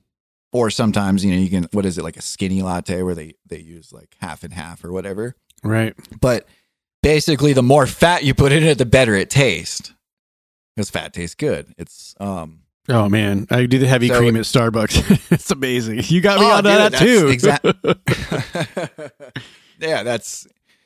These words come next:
Speaker 1: yeah, you always wanna, you don't wanna go with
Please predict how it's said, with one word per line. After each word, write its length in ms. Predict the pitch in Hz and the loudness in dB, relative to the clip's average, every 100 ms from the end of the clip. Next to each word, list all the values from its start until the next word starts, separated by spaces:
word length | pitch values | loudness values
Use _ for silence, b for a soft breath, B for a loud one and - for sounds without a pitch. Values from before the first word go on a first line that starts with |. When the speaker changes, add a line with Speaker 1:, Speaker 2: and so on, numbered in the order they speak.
| _ | _
Speaker 1:
yeah, 100 | 113 | 0
you 160 | 117 135 | 4 6
always 260 | 190 190 | 6 4
wanna, 340 | 151 139 127 107 - - - | 4 4 2 0 -6 -20 -10
you 120 | 139 143 | -4 0
don't 180 | 147 123 | 2 2
wanna 220 | 120 110 | 2 2
go 260 | 107 101 | 2 2
with 280 | 98 92 - | 0 -2 -6